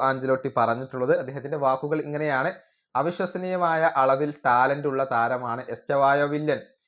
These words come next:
അദ്ദേഹത്തിന്റെ ഈ പ്രായത്തിലെ പ്രകടനം അത്ഭുതപ്പെടുത്തുന്നതാണ്.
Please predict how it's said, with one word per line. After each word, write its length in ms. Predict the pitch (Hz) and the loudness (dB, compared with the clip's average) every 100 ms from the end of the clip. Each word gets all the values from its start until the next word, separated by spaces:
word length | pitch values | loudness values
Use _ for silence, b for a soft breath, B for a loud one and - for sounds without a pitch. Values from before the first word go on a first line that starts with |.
| _ - | _ -10
അദ്ദേഹത്തിന്റെ 600 | 123 143 139 147 143 147 - _ 123 | -6 -4 -4 -4 -2 -2 -4 _ -8
ഈ 100 | 139 | -2
പ്രായത്തിലെ 540 | 139 135 139 139 147 147 - | 2 4 2 0 -2 -2 -2
പ്രകടനം 460 | 131 139 143 143 135 | -2 -2 -4 -4 -2
അത്ഭുതപ്പെടുത്തുന്നതാണ്. 1080 | 127 123 135 135 135 131 135 135 135 120 147 | -4 -2 -4 -4 -4 -6 -6 -2 0 0 -2